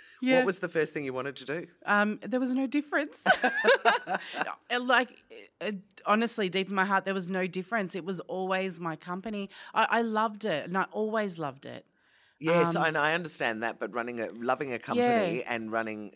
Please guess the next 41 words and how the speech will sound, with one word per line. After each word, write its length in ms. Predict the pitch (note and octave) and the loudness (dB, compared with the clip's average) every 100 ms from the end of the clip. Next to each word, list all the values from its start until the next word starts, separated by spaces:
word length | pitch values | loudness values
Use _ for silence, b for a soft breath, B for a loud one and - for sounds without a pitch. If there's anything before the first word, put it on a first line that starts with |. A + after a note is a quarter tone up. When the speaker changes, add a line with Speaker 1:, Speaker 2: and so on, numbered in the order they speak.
| _ | _
Speaker 2:
parts 380 | - A2 A2 - | 0 0 0 -4
of 100 | G#2+ | -6
it 100 | G2+ | -4
is 140 | G2+ | -2
not 120 | G#3+ A3 | 0 2
the 60 | G#3+ | 2
Speaker 1:
Yeah. 60 | F3+ | 0
Speaker 2:
same 180 | F#2 F#2 | -4 -6
as 120 | F2+ | -4
owning 280 | F#3 F#2 F2 | -4 -6 -10
it 140 | D#2+ | -10
and 80 | G#3 | 0
having 320 | A#3 A#3+ B3 | 2 4 4
to 60 | A#3 | 2
Speaker 1:
Yeah. 120 | F#3+ | 2
Speaker 2:
run 200 | G2 G2 | 0 -2
the 80 | G2+ | -6
financials 680 | G2+ F#2+ F#2 F#2 - G#2 F#2+ | -4 -2 -4 -6 -6 -4 -4
and 80 | A3+ | 0
Speaker 1:
Yeah. 180 | B3 A#3+ A3+ | 2 4 4
Speaker 2:
the 60 | |
profit 160 | F#3 F3+ F#3+ | 2 0 -2
and 80 | |
loss 300 | F#3+ F#3 - | -2 -4 -4
and 100 | G#2 | -8
all 80 | F#2+ | -6
the 80 | F#2+ | -2
Speaker 1:
Yep. 80 | F#2+ | 2
Speaker 2:
rest 160 | G#3+ - | 2 0
of 80 | B2 | -4
it. 200 | F2 - B B B B | -8 -8 B B B B
So, 560 | - - C#3+ C3+ C#3 A#2+ b b b - | -10 0 2 2 -2 -6 b b b 0
um, 360 | B2 A#2+ A#2 A#2 | 2 2 0 2
Speaker 1:
I'm 180 | A#3 - | 2 2
also 240 | A#3+ C#4 | 2 2
married 400 | A#3+ F#3+ G3 F3 | 4 4 4 2
a 120 | - | -4
C 180 | E3 F#3 | -4 -2
P 140 | F3 F3+ | -2 0
A 160 | D3+ | 0
accountant. 640 | C#3+ - D3+ D#3+ D#3 C3+ | -2 -4 -4 -4 -2 -2